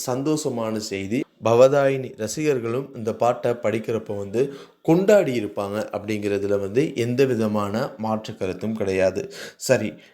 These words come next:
இனிமேல் வரப்போற வாரங்கள்ல வந்து எவ்வாறான பெர்ஃபார்மன்ஸை கொடுக்க போறாங்க, அது மட்டுமல்லாது நம்ம இந்திரஜித் வந்து எவ்வாறான பாடல்களை படிக்க போறாரு,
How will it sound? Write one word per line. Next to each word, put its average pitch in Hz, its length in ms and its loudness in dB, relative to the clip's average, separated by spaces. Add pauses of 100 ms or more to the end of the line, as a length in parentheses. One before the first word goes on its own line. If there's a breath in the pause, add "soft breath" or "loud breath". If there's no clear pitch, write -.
இனிமேல் 208 580 4
வரப்போற 123 640 2
வாரங்கள்ல 110 560 0
வந்து 104 400 -2
எவ்வாறான 113 800 0
பெர்ஃபார்மன்ஸை 113 840 -2
கொடுக்க 113 260 -4
போறாங்க, 104 640 -2 (340 loud breath)
அது 123 180 0
மட்டுமல்லாது 123 720 2
நம்ம 117 280 -2
இந்திரஜித் 143 680 0
வந்து 123 360 -2
எவ்வாறான 131 800 2
பாடல்களை 110 600 2
படிக்க 110 380 -6
போறாரு, 107 540 0